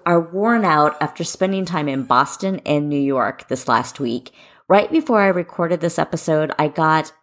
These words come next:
a text from my oldest daughter saying she was ready for some beach time.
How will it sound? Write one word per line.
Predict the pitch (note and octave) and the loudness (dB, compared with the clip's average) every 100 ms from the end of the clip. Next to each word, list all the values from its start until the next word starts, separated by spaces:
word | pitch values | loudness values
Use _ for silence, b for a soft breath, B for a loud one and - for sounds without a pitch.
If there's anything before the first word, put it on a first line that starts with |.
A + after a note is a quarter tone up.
| _ | _
a | D3 C#3+ C3 B2 C3 | 2 2 2 0 -4
text | - C4 - | -4 -6 -4
from | - E3+ | -2 0
my | D#3 | 0
oldest | - D3+ D#3 - | -2 -4 -8 -6
daughter | - C3+ C3+ C#3 D#3 b b b | 0 0 0 -4 -4 b b b
saying | - B3+ B3 | 2 4 4
she | B3+ | 2
was | A3+ F3+ F3+ | 0 -2 -4
ready | F#3+ A3+ C#4+ D4 | 0 2 2 -2
for | D4 - F#3 F#3 | -4 -4 -2 0
some | F3+ - E3+ | -2 -2 -2
beach | - E3+ F#3 - - | -2 -4 -4 -6 -8
time. | - A#2 A2+ - | -4 -4 -4 -8